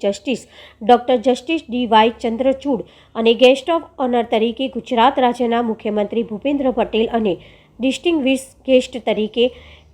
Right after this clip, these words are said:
કેબિનેટ મિનિસ્ટર હાયર એજ્યુકેશન ઋષિકેશ પટેલ હાજર રહી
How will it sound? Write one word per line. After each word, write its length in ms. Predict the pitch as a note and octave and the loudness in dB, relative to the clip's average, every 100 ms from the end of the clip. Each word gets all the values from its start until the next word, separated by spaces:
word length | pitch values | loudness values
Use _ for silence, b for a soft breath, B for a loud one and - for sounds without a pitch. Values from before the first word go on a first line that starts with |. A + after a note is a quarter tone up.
| - | 2
કેબિનેટ 480 | C4+ C4+ D#4 D#4+ D4+ | 4 4 2 0 -2
મિનિસ્ટર 500 | B3 A#3 - B3+ B3 | -2 -2 -4 -2 -2
હાયર 360 | G3+ A3 C4 | 2 4 4
એજ્યુકેશન 680 | C4+ A#3 B3+ C4 B3 C4+ A#3 G#3+ | 4 0 -2 -4 -4 -2 -4 -6
ઋષિકેશ 480 | - A#3 C4+ D4 - | -8 -6 -4 -4 -4
પટેલ 320 | G#3 G3+ A3 | -2 0 0
હાજર 340 | G#3 G3 G3+ | 2 0 0
રહી 300 | F#3+ A3 G#3 | 0 0 0